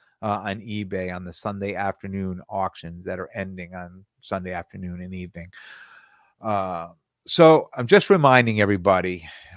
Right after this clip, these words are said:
uh, if you're, uh, you know, if there's something up there and you go out there, like, I, I've already started, I'm already looking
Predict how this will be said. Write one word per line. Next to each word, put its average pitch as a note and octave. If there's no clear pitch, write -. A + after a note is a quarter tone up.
uh, G2
if G#2
you're, B2
uh, A#2
you C3+
know, A#2+
if B2
there's A#2
something C3+
up C3
there C3
and A#2+
you G2+
go G#2+
out A#2
there, B2+
like, A2+
I, G2+
I've C#3+
already C#3
started, A2+
I'm F#2+
already A2+
looking A2